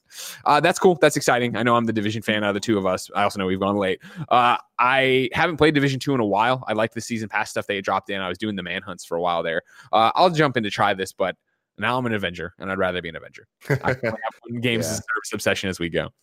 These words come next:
Speaker 2: And th-, that's rough with the games as a service thing, where it's like, you, you really can't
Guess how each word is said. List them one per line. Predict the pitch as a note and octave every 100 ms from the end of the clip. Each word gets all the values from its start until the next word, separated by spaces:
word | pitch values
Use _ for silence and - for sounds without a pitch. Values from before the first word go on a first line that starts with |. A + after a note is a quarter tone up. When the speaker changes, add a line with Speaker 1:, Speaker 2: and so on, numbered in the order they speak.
| _ B2
Speaker 2:
And | C3
th-, | A2
that's | D3+ A#3
rough | C#3+ D3+ D3
with | A#2 -
the |
games | G#2 G#2+ F2+
as | G2
a |
service | F#2+ F2 F2
thing, | D#2+ D#2+
where | E2
it's | E2
like, | F2 E2+ -
you, | F#2+ -
you | G2+ - _
really | A2 C#3 A2
can't | - A#2+ F#2+